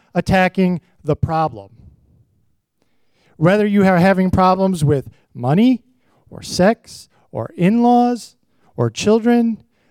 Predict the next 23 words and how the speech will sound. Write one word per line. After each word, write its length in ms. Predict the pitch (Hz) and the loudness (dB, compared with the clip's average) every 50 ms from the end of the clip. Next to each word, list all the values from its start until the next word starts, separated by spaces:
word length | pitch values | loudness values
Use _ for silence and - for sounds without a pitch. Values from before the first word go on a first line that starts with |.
| - - | -16 -12
start 360 | - - 208 214 240 254 _ _ | -6 -2 0 0 0 0 _ _
fixing 400 | - 233 226 - - 226 214 202 | -4 -4 -4 -4 -4 -4 -2 -2
the 80 | 175 156 | -2 -2
problem 640 | - - 233 240 254 254 214 185 170 170 175 175 165 _ _ - | -2 0 2 2 2 2 2 2 2 2 0 -2 -6 _ _ -4
and 160 | - 175 170 - | -2 -2 -2 -2
stop 500 | - - 202 214 226 240 240 - - - _ _ _ _ _ _ _ _ _ _ _ _ _ _ _ _ | -2 0 2 2 2 2 0 -4 -10 -20 _ _ _ _ _ _ _ _ _ _ _ _ _ _ _ _
accusing 640 | - - - 214 208 214 196 208 202 202 208 185 _ _ - | -12 -4 0 2 2 2 2 0 -2 -2 -4 -6 _ _ -8
the 80 | 185 | -6
person. 560 | - - 190 170 156 - - 135 120 117 113 - _ _ _ _ _ _ _ _ | -6 -4 -6 -6 -6 -8 -12 -18 -18 -18 -20 -20 _ _ _ _ _ _ _ _
Labeling 840 | - 156 165 180 196 240 262 247 269 262 262 262 262 254 254 233 - _ _ - | -6 -2 0 2 2 2 2 2 0 0 2 2 2 2 0 -2 -6 _ _ -10
or 180 | 143 131 - | -8 -8 -4
insulting 880 | - 196 208 247 240 - - 247 233 233 226 - 247 233 233 233 226 196 - _ _ _ _ _ _ _ _ _ - | 0 0 2 2 2 0 0 2 2 2 2 2 2 2 2 2 0 -2 -4 _ _ _ _ _ _ _ _ _ -4
is, 200 | - 156 139 135 | -2 -2 -2 -2
gets 280 | - - 202 202 - - | -2 -2 -2 -2 -2 -2
you 100 | 214 208 | -2 2
nowhere. 400 | 202 190 185 165 147 127 113 101 _ _ _ - | 4 4 4 4 2 0 -4 -8 _ _ _ -2
Here's 300 | - 220 254 269 214 202 | 0 2 2 2 2 2
one 460 | 196 196 196 190 196 202 214 196 - _ _ _ _ _ _ _ _ _ - | 2 2 4 2 2 0 -2 -6 -12 _ _ _ _ _ _ _ _ _ -2
that 160 | 160 165 156 | -2 -2 0
probably 440 | - 185 185 190 202 196 190 202 202 | 0 -2 -2 -2 -2 0 0 0 0
you've 200 | 190 185 156 165 | 0 -2 0 2
all 160 | 165 185 196 | 2 2 2
experienced. 640 | 196 190 - - 180 160 143 123 120 - - - | 2 0 -4 -6 -2 -2 -2 -2 -4 -8 -16 -20